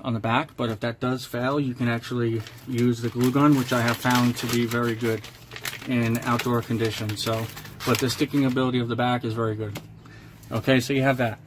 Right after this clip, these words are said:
The next thing you're gonna need to have is your power source. So taking it down, um, you know, this is D C twelve volts, and we have the L E D, um, twelve volt waterproof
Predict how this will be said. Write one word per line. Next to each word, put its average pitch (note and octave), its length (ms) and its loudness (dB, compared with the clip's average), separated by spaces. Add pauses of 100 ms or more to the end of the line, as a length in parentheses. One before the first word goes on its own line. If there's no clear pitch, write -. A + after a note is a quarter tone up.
(500)
The D#3 80 0
next G3 220 2
thing F3 180 -2
you're D3 120 -2
gonna C3 120 2
need B2+ 220 0
to A2+ 240 -4 (220)
have A#2 360 -2
is B2 240 2
your B2 360 4
power C#3 340 2
source. A2+ 400 -6
So A#2+ 440 -4
taking C3+ 420 -2
it B2 140 2
down, B2+ 440 0 (640)
um, A2 640 0
you B2 100 0
know, A2+ 140 0
this G#2+ 100 -6
is A#2+ 80 -2
D B2 160 4
C A#2+ 160 0
twelve A#2+ 240 0
volts, D3+ 440 0 (220)
and B2+ 120 -4
we A2+ 100 0
have A#2 160 0
the A#2 120 -2
L A#2+ 200 0
E A2+ 80 0
D, A#2+ 360 2 (420)
um, A2 440 0
twelve A#2 300 0
volt A#2 160 0
waterproof A#2 720 -2